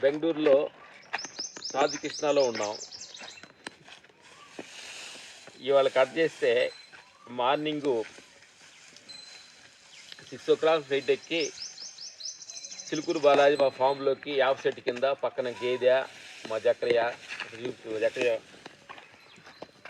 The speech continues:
జక్రయ్య అర్థం కట్ చేస్తే తాజ్ కృష్ణా నుంచి ఇప్పుడు వచ్చి ఇక్కడికి వచ్చాం.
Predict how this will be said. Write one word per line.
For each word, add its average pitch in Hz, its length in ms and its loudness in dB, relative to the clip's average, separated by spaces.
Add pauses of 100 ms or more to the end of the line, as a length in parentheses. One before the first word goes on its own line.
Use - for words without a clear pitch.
(1600)
జక్రయ్య 151 360 -2
అర్థం - 400 -8 (1200)
కట్ 151 200 -8
చేస్తే 180 280 -6
తాజ్ 170 240 0
కృష్ణా 170 240 -6
నుంచి 160 180 -10
ఇప్పుడు 151 200 -4
వచ్చి 208 220 -6 (580)
ఇక్కడికి 139 240 -12
వచ్చాం. 165 260 -4